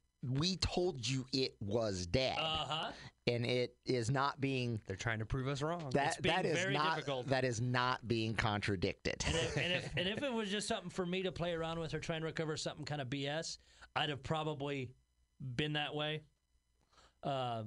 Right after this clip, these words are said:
Speaker 2: but yeah, since, since it's somebody who's had very important data or data to them, I'll go to all the
Speaker 1: Yeah.
Speaker 2: steps to help them.
Speaker 1: Yeah. And, and then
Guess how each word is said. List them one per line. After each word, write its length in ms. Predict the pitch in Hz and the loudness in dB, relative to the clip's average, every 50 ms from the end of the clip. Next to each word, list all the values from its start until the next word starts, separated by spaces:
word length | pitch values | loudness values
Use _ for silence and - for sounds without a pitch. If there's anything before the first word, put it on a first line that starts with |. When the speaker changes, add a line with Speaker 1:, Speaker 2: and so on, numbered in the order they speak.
| 113 123 | -6 -4
Speaker 2:
but 140 | - 131 131 139 | -2 0 0 2
yeah, 160 | 135 123 120 | 0 0 0
since, 300 | 117 - 151 135 127 120 | -2 -4 -4 -4 -4 -4
since 160 | - 135 131 | -4 -2 -2
it's 240 | 151 160 165 156 147 | -2 -2 -2 -2 -2
somebody 340 | - 208 202 196 190 180 165 | 0 0 0 0 0 0 0
who's 240 | - 156 156 143 123 | -2 -2 -2 -2 0
had 240 | 123 127 143 147 143 - - - | 0 0 -2 -2 -4 -8 -12 -6
very 220 | 143 156 160 160 156 | -4 -2 -2 0 -2
important 380 | 151 - 147 160 151 139 135 | -2 -2 -4 -4 -4 -4 -4
data 220 | 139 139 139 143 143 | -2 -2 -2 -2 -2
or 180 | - 135 127 123 | -4 -4 -4 -4
data 300 | 117 131 143 143 135 123 | -2 -2 -2 -2 -4 -4
to 140 | 123 127 | -4 -4
them, 320 | 113 127 131 135 135 135 135 - - _ _ _ _ _ _ _ _ _ _ - | -4 -2 -4 -4 -4 -6 -10 -14 -20 _ _ _ _ _ _ _ _ _ _ -6
I'll 180 | 101 110 120 131 | -4 -4 -4 -2
go 240 | 117 131 131 135 | -2 -2 -2 -2
to 120 | 131 127 117 | -2 -2 -2
all 220 | - 120 120 123 | -2 -2 -2 -2
the 80 | 127 139 | -2 -2
Speaker 1:
Yeah. 60 | - | -2
Speaker 2:
steps 340 | 101 - 147 147 - - - | -2 -2 -2 -4 -4 -6 -4
to 100 | - 151 | -4 -2
help 180 | 139 117 110 | -2 -4 -6
them. 200 | - 101 101 110 - _ _ - | -8 -10 -10 -12 -14 _ _ -6
Speaker 1:
Yeah. 80 | 247 294 - 98 - - - - - _ _ _ _ _ _ _ _ _ _ - | -6 -4 -6 -8 -8 -10 -14 -20 -20 _ _ _ _ _ _ _ _ _ _ 0
And, 200 | 139 127 123 117 | 0 2 2 0
and 220 | 110 120 113 113 | 0 0 0 0
then 200 | 117 113 110 107 | 0 0 -2 -2